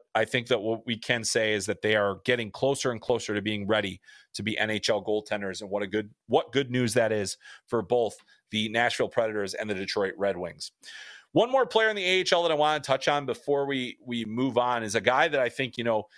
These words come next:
started off in the N H L, and I think there was a, a bel-, a belief that he was gonna be there the whole season. Um, but, you know, the Calgary Flames haven't had a great year. Matt Coronato did get fifteen games. He had three points, uh, with Calgary.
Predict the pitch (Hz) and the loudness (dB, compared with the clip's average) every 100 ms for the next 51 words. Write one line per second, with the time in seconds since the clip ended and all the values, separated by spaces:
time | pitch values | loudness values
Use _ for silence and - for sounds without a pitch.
0 | - - - 190 202 180 175 170 147 147 | -14 -2 2 4 4 2 2 0 2 2
1 | 156 147 143 135 139 120 117 120 143 123 | 2 0 4 4 4 2 -2 -2 -4 -2
2 | 120 110 110 110 104 65 104 98 123 135 | 0 0 0 0 -4 -2 -4 0 -2 0
3 | 113 107 123 160 202 151 135 170 139 151 | 0 0 2 0 -2 -2 -2 -2 0 0
4 | 135 139 135 123 107 101 156 156 147 - | 0 2 4 4 2 2 2 4 2 0
5 | 147 147 104 95 95 - - - - 107 | -2 0 0 -2 -4 -16 -20 -10 0 2
6 | 110 107 - 131 127 123 117 110 151 180 | 2 0 0 0 0 -2 -2 2 2 4
7 | 170 143 147 151 143 135 131 120 120 151 | 0 0 0 0 0 0 0 0 0 0
8 | 120 139 139 123 123 123 - - - _ | 2 0 0 0 2 2 -2 -14 -20 _
9 | _ _ _ - 151 170 - 175 160 156 | _ _ _ 0 0 2 0 2 4 2
10 | 139 147 165 165 - 147 - 147 135 131 | 2 0 0 -2 0 -4 -4 -2 0 0
11 | 127 131 110 - 143 160 - 151 143 139 | -2 -2 -2 -2 -2 -2 -2 -2 0 -4
12 | - - 113 117 143 - 131 131 127 131 | -2 0 2 0 -2 2 2 2 0 -2